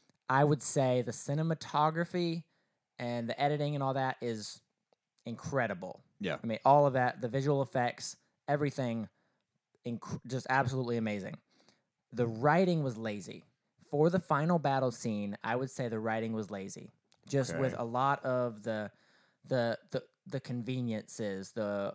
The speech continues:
Speaker 1: things that Thanos said, the things that Thanos did, and the way our heroes would get into trouble and then find a way out of it. And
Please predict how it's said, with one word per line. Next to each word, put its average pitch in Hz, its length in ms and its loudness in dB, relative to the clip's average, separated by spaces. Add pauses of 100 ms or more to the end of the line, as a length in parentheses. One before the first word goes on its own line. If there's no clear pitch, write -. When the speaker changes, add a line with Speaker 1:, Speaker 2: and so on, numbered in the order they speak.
Speaker 1:
things 131 440 -4
that 113 220 -4
Thanos 123 400 -2
said, 107 720 0
the 113 100 -4
things 117 460 -6
that 107 200 -6 (200)
Thanos 110 460 -6 (480)
did, 123 260 -2
and 107 100 -6
the 107 60 -4
way 107 160 -2
our 107 100 -2
heroes 131 560 0
would 104 160 -12
get 117 180 -6
into 110 140 -6
trouble 107 540 -2
and 107 180 -6
then 107 340 -6 (380)
find 113 240 -2
a 113 60 -4
way 113 180 -2
out 110 220 -2
of 104 140 -8
it. 101 260 -6
And 104 260 -8